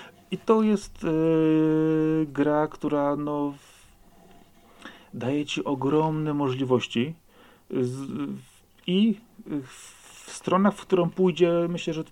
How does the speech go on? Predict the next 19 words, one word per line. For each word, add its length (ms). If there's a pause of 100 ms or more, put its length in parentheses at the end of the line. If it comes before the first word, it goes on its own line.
nie 280
jest 200
aż 140
tak 160
bardzo 280
zaawansowana 720
jak 80
w 60
s-, 360 (220)
opowiadanym 580
przez 160
ciebie 260
The 180
Way 140
of 120
Samurai, 560 (1160)
ale 600
właśnie 420
to 160